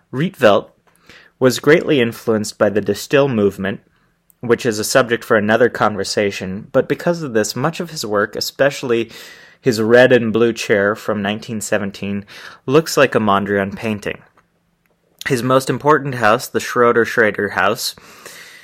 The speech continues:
I just mentioned before, was conceived with an open, changeable, non-hierarchical plan in mind. In this case, the architecture was meant to encourage the home's inhabitants,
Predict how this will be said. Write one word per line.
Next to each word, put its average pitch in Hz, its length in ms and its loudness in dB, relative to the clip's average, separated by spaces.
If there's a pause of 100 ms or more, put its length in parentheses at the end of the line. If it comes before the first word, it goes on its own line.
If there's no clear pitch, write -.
(800)
I 127 160 6
just 117 220 -2
mentioned 113 380 -2
before, 113 520 2 (220)
was 151 240 4
conceived 151 460 -2
with 131 100 0
an 117 240 -4
open, 160 420 2
changeable, 123 720 -4
non-hierarchical 120 1400 2
plan 113 400 0
in 95 160 -6
mind. 92 400 -6 (720)
In 127 140 -2
this 190 220 0
case, 107 300 0
the - 140 -6
architecture 147 600 -2
was 110 220 -2
meant 117 280 -2
to 127 100 -8
encourage 143 640 -2
the 139 100 -2
home's 123 360 -2
inhabitants, 110 920 -4